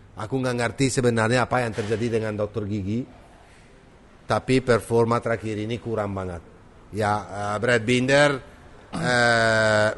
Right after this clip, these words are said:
menurut saya Brad Binder adalah satu pebalap seperti yang kemarin saya bahas soal seperti Johan Mir. Dia sangat berpotensial, sangat fast, cuman dia punya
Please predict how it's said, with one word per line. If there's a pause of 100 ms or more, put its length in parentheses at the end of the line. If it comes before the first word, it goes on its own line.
(240)
menurut
saya
Brad
Binder
adalah
satu
pebalap
seperti (540)
yang
kemarin
saya
bahas
soal
seperti
Johan
Mir. (720)
Dia
sangat
berpotensial,
sangat
fast, (160)
cuman (800)
dia
punya